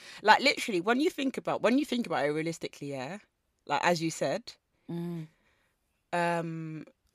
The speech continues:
Speaker 1: what's the madam's name now? Shiv. Firstly, le-, okay, firstly, let me start the, let me start, let me start, let me start.
Speaker 2: Mm.
Speaker 1: When I saw you lot talking about the show and you said Shiv, Shiv, Shiv.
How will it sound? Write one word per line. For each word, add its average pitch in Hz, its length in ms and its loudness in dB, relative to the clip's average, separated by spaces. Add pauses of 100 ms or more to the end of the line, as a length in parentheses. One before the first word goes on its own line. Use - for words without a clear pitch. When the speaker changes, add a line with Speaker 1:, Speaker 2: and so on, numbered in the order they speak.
Speaker 1:
what's 196 300 -6
the 185 80 2
madam's 170 460 0
name 151 200 -2
now? 151 360 -6
Shiv. 180 480 2
Firstly, 233 580 8
le-, - 160 6
okay, 269 300 8
firstly, 302 380 10
let 269 120 10
me 285 80 8
start 240 200 6
the, 190 80 6 (180)
let 220 120 4
me 240 80 0
start, 151 220 -2
let 160 60 -2
me 165 60 0
start, 127 180 -8
let - 80 -10
me - 40 -14
start. - 200 -10 (220)
Speaker 2:
Mm. 160 200 -6
Speaker 1:
When 269 100 8
I 415 80 10
saw - 200 4
you 294 120 6
lot 247 140 8
talking 226 200 2
about 208 100 0
the 185 60 2
show 151 280 2
and 151 100 -2
you 180 60 2
said 214 180 -2
Shiv, 185 320 -2
Shiv, 175 260 -4
Shiv. 165 280 -6